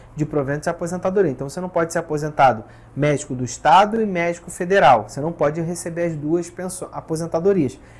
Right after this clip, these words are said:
É isso que ele tá colocando. Mas você pode acumular a aposentadoria de médico com a de cargo eletivo, por exemplo, de deputado, de senador.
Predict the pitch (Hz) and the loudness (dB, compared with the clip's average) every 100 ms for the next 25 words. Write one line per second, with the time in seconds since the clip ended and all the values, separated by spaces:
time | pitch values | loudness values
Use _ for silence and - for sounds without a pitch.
0 | - 135 147 - 185 180 208 202 160 135 | -2 0 0 -2 -2 0 0 -2 -4 -2
1 | 151 202 208 208 208 220 247 - - - | 2 6 8 8 6 4 0 -10 -16 -20
2 | - 175 175 196 175 175 180 196 208 190 | -8 -4 -4 -2 0 0 -4 -4 2 4
3 | 165 175 - - - 151 156 160 151 151 | 4 4 -2 -20 -4 0 0 0 -2 -2
4 | 147 151 139 139 180 175 156 165 - 190 | -2 -2 -2 -4 -2 0 0 -2 -10 -6
5 | 202 196 202 208 190 190 196 214 - 196 | -4 -2 -2 0 0 2 0 -2 -4 -8
6 | 170 165 175 185 170 151 151 127 123 131 | -8 -6 -4 -2 -4 -6 -8 -10 -6 -6
7 | - - 123 120 110 - - - 110 - | -8 -2 0 0 -6 -18 -20 -16 -12 -8
8 | 120 139 - 123 | -2 -2 -2 -6